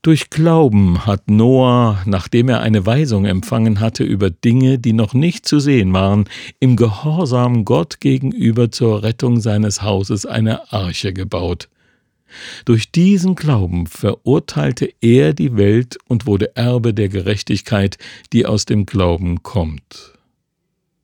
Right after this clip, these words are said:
Durch Glauben war Abraham gehorsam, als er berufen wurde, an einen Ort zu ziehen, den er in der Zukunft als Erbe empfangen sollte, und er zog weg, ohne zu wissen, wohin er kommen würde.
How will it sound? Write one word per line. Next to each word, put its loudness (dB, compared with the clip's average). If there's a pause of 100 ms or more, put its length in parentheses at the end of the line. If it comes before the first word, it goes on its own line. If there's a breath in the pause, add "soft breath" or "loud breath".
(760 loud breath)
Durch 2
Glauben 2
war -4
Abraham -2
gehorsam, -2 (220 loud breath)
als -4
er 0
berufen -2
wurde, -2 (120)
an -6
einen -6
Ort 0
zu -2
ziehen, 2
den 2
er -2
in -4
der -2
Zukunft -2
als -4
Erbe -6
empfangen -10
sollte, -8 (420 loud breath)
und -6
er -4
zog -6
weg, 0 (340 soft breath)
ohne 4
zu -4
wissen, 0 (220 soft breath)
wohin 0
er -4
kommen -4
würde. -10